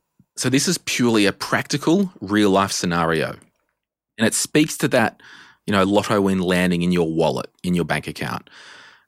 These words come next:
You've got to have a good day-on-day, week-on-week money management system, because more money coming in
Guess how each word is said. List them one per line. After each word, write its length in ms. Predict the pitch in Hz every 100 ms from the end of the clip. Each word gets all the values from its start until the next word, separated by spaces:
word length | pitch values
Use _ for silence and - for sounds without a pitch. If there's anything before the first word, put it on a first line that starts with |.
| -
You've 200 | 110 113
got 160 | 113 123
to 80 | 143
have 260 | - 123
a 60 | 113
good 500 | - 107 92 85 135 - _ _
day-on-day, 640 | - 98 110 101 90 87
week-on-week 840 | 90 92 92 92 87 85 76 - - _ _ _ _
money 420 | 92 92 92 92
management 520 | 87 87 85 80 87 -
system, 520 | - 78 - 64 - _ _ _ _ _ _
because 460 | - 95 107 104 92 -
more 340 | - 104 120 139
money 260 | 139 139 123
coming 500 | - - 120 110 -
in 500 | 107 120 73 123 180